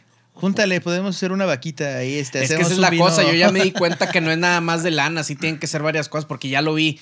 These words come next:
Speaker 2: gente con mucha lana que dice, "Yo le meto lo que sea para ver si funciona", y no funciona. Entonces no es nada más eso, obviamente el dinero para, pues, hacer que si la promoción, que si contratar un buen productor, un buen ingeniero, un buen estudio, pues claro, eso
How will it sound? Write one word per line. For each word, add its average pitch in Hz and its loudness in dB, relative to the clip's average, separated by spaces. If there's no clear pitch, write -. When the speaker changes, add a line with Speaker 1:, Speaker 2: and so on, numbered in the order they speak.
Speaker 2:
gente 135 -6
con 156 -4
mucha 151 -2
lana 151 0
que 147 -6
dice, 131 -6
"Yo 143 -4
le 147 -4
meto 151 -4
lo 160 -4
que 139 -4
sea 143 -2
para 135 -2
ver 131 -6
si 156 -8
funciona", 143 -8
y 135 -12
no 117 -10
funciona. 117 -10
Entonces 147 -4
no 180 -2
es 185 -2
nada 185 -2
más 180 0
eso, 170 -4
obviamente 175 -2
el 190 -4
dinero 156 -2
para, 160 4
pues, 139 -6
hacer 135 -4
que 143 -6
si 127 -4
la 123 -4
promoción, 127 -2
que 123 -4
si 120 -6
contratar 120 -6
un 135 -4
buen 135 -4
productor, 131 -6
un 135 -6
buen 135 -6
ingeniero, 127 -6
un 131 -8
buen 135 -6
estudio, 135 -6
pues 135 -8
claro, 151 0
eso 156 -6